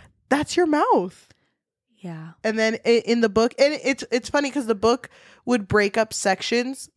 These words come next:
Speaker 1: And then when there was, like, a new section break, it was like time had passed. It
Speaker 2: Mm-hmm.
Speaker 1: was one paragraph where he had said that, looked at Solène, and then it, the last sentence was like, "And we never mentioned it again."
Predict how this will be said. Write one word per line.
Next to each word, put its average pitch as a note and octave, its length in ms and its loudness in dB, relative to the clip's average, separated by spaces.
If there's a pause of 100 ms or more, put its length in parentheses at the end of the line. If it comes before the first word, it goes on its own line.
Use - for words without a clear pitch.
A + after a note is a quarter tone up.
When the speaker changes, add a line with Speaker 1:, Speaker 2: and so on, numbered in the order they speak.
(180)
Speaker 1:
And G#3+ 140 2
then G#3+ 80 2
when A3 240 0
there G3+ 180 2
was, G#3 160 2
like, G3+ 140 0
a G3+ 60 0
new F#3+ 180 0
section G#3 440 -2
break, A#3 380 -2
it G3 140 2
was G3 120 0
like F#3 140 0
time F#3 300 -2
had F#3 180 -2
passed. F3 380 -2 (280)
It A3+ 40 0
Speaker 2:
Mm-hmm. A#3 80 2
Speaker 1:
was A3 160 0
one G3 340 0
paragraph F#3+ 720 0 (240)
where G3+ 140 2
he G#3 160 0
had F#3 200 2
said F#3+ 260 0
that, E3+ 240 2
looked G3+ 280 -2
at A3 100 -4
Solène, F3 560 -2 (420)
and G3+ 140 2
then F3+ 240 0 (200)
it, G3+ 280 0
the F#3 140 2
last F3+ 240 4
sentence F#3+ 360 -2
was F3+ 120 0
like, E3 200 -2
"And F#3 140 2
we F3+ 100 2
never F3 240 2
mentioned E3+ 400 -6
it E3 120 -4
again." G2 340 -10